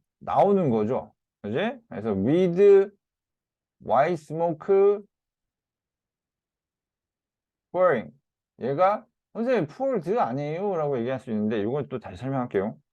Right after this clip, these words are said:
자, 그리고 카가 돌진을 했다. 바리케이드에 이렇게 된 거죠. 그죠? 그럼 돌진했다 어떻게 돼요? Dash to, to.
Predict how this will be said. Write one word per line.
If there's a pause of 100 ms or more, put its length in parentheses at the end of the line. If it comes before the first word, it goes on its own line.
(520)
자,
그리고
카가
돌진을
했다.
바리케이드에
이렇게
된
거죠. (2250)
그죠? (280)
그럼 (160)
돌진했다
어떻게
돼요? (120)
Dash
to, (2250)
to.